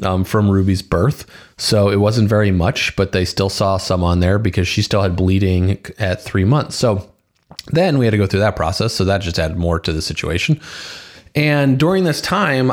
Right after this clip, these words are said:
I started seeing my primary care practitioner to find out what was going on. I started seeing, we have a, a homeopathy person that we see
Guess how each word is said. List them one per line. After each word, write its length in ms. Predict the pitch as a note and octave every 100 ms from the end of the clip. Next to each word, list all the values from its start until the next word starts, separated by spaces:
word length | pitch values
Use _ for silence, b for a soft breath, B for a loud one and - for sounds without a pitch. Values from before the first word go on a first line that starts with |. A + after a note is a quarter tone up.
| -
I 460 | B2+ C#3+ D#3 D#3
started 420 | - - B2+ A#2+ A2
seeing 600 | - A2 G#2 G2+ F#2+ -
my 260 | G#2 F#2
primary 400 | F2+ - F#2+ E2
care 200 | F2 G#2+
practitioner 520 | G#2+ C#3 - C3 C#3 A#2+
to 60 |
find 260 | A2+ G#2 G2+
out 80 | G2+
what 120 | G2+
was 160 | G2
going 260 | - G#2+ G#2
on. 240 | G#2 G2+
I 100 | G2
started 320 | F2 - F#2 E2+
seeing, 320 | - F2+ F2
we 120 | F#2
have 100 | F2
a, 260 | D#2 D#2+ - -
a 160 | F2
homeopathy 920 | E2 A2 G2+ E2+ G#2+ B2 - C3+ B2+
person 380 | B2 - B2+ C3
that 160 | A#2+ A2+
we 100 | A#2+
see 460 | - B2+ B2 A#2+